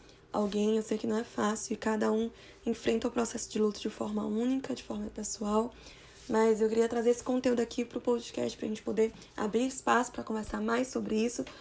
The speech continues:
Então, se fez sentido pra você, me manda um feedback lá pelo arroba L Fernanda Castro ou por e-mail, ou entre em contato comigo, porque eu vou amar saber de que forma esse conteúdo chegou aí pra você. A reflexão final eu vou deixar pra finalizar com um poema que diz assim:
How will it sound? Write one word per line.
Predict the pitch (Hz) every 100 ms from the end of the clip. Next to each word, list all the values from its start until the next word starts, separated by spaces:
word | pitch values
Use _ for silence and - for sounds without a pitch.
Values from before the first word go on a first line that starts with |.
| - -
Então, | - 226
se | 220
fez | - 233
sentido | 233 240 226
pra | 226 220
você, | 220 220 247
me | 220 220
manda | 233
um | -
feedback | 262 233 220 220 226
lá | 220 - - - - -
pelo | 226 226
arroba | 220 208
L | 208
Fernanda | 214 214 208 214
Castro | 214 233 233 - 247
ou | 240 233
por | 233 220
e-mail, | 214 220 240 240 - - -
ou | 214
entre | 233 254
em |
contato | 247 240 233 220
comigo, | 233 240
porque | - -
eu | 214
vou | 226
amar | 233 240
saber | 240 247 220 226 - - -
de | -
que | 254
forma | 254 233
esse | 233
conteúdo | - 220 226 208
chegou | - 240
aí | 226
pra | 220 240
você. | 220 - - 107 - - - - - - - - -
A |
reflexão | 247 247 233 247
final | 254 269 269 311 - - - -
eu | 214
vou | 240
deixar | 247 254
pra | 254
finalizar | 247 262 233 220 226
com | 220 240
um |
poema | 233 254 254 220 220 226 - - -
que | 233
diz | 208
assim: | 226 247 - 214